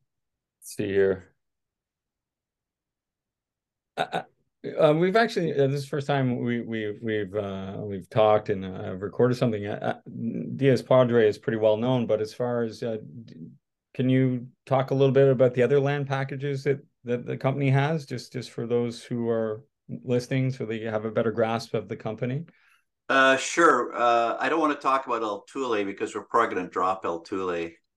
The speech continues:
Speaker 2: Uh, but the Tablon looks really good, and we'll be acquiring more ground in the Tayoltita district.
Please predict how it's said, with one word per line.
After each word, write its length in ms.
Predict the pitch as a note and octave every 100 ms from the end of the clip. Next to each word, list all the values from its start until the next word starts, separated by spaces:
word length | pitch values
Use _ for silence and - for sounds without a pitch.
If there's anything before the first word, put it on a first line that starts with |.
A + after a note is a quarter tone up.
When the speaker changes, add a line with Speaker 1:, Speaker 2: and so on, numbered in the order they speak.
| _ _
Speaker 2:
Uh, 340 | F2 F2+ E2 -
but 140 | A2
the 80 | A2+
Tablon 640 | - - A#2 A2+ B2 C#3 B2
looks 260 | G#2+ -
really 240 | G#2 F#2+ F2+
good, 260 | F#2 F#2+
and 80 | F#2+
we'll 120 | G#2+
be 120 | A#2 A#2
acquiring 560 | G#2+ - G#2 G#2+ G2+
more 200 | F#2+ F#2+
ground 380 | F#2 F2+ G2 G#2
in 80 | F2+
the 80 | F2+
Tayoltita 640 | - F#2+ F2+ G2+ F#2 F2
district. 520 | F#2 - A#2+ A#2+ -